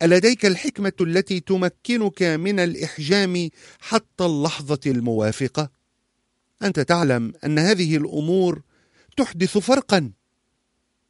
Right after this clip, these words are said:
لا أحد يعلق أهمية زائدة على مسائل مثل هذه، ولكن السؤال هو:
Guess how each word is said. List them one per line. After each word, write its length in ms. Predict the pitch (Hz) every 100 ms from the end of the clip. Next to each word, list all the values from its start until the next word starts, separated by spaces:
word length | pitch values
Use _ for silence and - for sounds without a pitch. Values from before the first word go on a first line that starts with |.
| _ _
لا 200 | 269 311
أحد 460 | 330 - 170 131 117 - -
يعلق 540 | 160 175 247 247 - 185
أهمية 640 | 160 170 180 247 220 160
زائدة 1040 | 180 160 135 175 - 226 180 151 147 156 160 - -
على 320 | 208 226 202
مسائل 800 | 185 175 - 208 165 156 143 139 -
مثل 340 | 185 - 170
هذه، 440 | 160 202 185 117 104 _ _ _ _
ولكن 500 | 226 208 175 240 220
السؤال 520 | 151 - 175 143 175
هو: 360 | 139 208 143 110